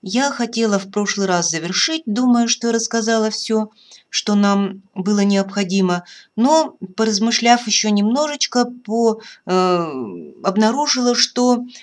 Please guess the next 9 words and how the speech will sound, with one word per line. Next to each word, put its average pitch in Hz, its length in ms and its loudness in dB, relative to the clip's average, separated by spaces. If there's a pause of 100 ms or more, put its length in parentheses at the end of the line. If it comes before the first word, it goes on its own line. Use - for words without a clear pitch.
(140)
х-, 190 240 -4
мне 220 300 4
бы 233 100 -2
хотелось 214 500 -2
кое-что 190 380 -2
ещё 190 240 -2
дополнить. 160 640 -4
Во-первых, 185 460 -4
дополнить 170 680 -6